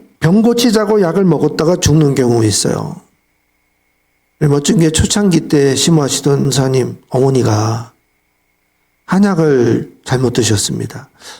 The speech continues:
한약이 아니고 개소주집에서 이름 모를 약초를 넣어가지고 짠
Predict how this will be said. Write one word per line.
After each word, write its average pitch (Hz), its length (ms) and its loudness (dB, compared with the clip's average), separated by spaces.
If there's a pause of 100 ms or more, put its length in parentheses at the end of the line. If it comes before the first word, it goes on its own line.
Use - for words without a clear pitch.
한약이 180 480 0
아니고 131 600 0 (200)
개소주집에서 151 1300 -2 (760)
이름 202 260 2
모를 190 280 2
약초를 160 460 0
넣어가지고 139 520 2
짠 165 520 -4